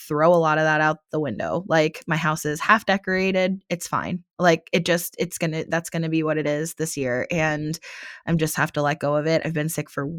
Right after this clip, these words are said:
literal weeks, sicker than I've been in many years. And it just, you know, I would love to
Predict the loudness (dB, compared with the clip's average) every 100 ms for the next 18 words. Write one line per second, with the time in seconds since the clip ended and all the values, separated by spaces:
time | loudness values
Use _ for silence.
0 | -6 4 8 8 8 4 0 -2 -4 -10
1 | -8 -4 -2 2 4 4 2 0 0 -2
2 | 0 0 -2 -2 -2 0 0 0 0 -2
3 | -2 -4 -2 0 0 0 -4 -14 -20 -20
4 | -20 -4 0 4 4 4 2 0 2 2
5 | 2 4 4 2 -2 -2 0 0 0 -2